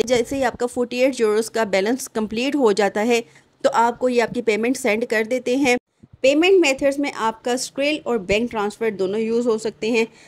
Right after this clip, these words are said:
अगर आपके पास Skrill का अकाउंट है तो आप उसमें अपनी पेमेंट मंगवा कर डायरेक्टली उसको Jazz Cash या ईजी पैसा में विड्रॉ करवा सकते हैं। अब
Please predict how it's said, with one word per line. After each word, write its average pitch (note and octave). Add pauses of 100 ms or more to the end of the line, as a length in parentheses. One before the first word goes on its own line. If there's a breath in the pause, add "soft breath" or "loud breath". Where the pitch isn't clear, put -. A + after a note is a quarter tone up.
(160 loud breath)
अगर B3
आपके C4+
पास C4
Skrill B3
का B3
अकाउंट A#3
है A#3
तो A#3
आप G3
उसमें A3+
अपनी G#3+
पेमेंट G#3+
मंगवा F#3
कर G#3+
डायरेक्टली G3+
उसको B3
Jazz G3
Cash A3+
या A3
ईजी G#3
पैसा F#3
में G#3+
विड्रॉ F#3+
करवा E3
सकते -
हैं। E3+
अब A#3